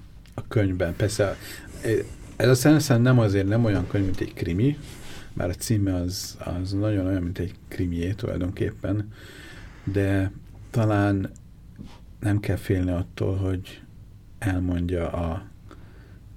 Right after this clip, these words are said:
történetét, amit egy kriminél sose kérnénk.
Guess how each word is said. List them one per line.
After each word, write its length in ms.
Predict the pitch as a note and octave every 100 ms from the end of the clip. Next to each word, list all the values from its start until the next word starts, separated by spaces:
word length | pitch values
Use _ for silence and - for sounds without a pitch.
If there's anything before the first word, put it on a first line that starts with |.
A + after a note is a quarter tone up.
| - -
történetét, 880 | - G2 - F#2+ F2 E2+ - F2+ G2
amit 280 | F2+ F2+ -
egy 120 | -
kriminél 400 | - F#2+ F2+ E2+
sose 340 | - - E2+ E2
kérnénk. 640 | F2 E2 E2 F2+ A2